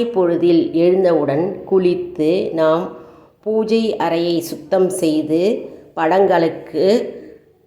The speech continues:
சந்தனம் குங்குமம் வைத்து மற்றும் நாம்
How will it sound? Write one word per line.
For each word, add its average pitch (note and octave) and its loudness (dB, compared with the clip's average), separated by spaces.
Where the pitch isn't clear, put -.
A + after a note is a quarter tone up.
சந்தனம் F#3+ 2
குங்குமம் F3 2
வைத்து D#3+ 0
மற்றும் F3 0
நாம் F3+ 4